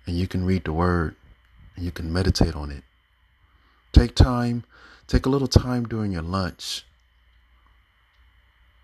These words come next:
and delight in what the Word of God has to offer you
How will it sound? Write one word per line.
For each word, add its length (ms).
and 180
delight 600
in 100
what 160
the 80
Word 240
of 120
God 260
has 220
to 160
offer 320
you 200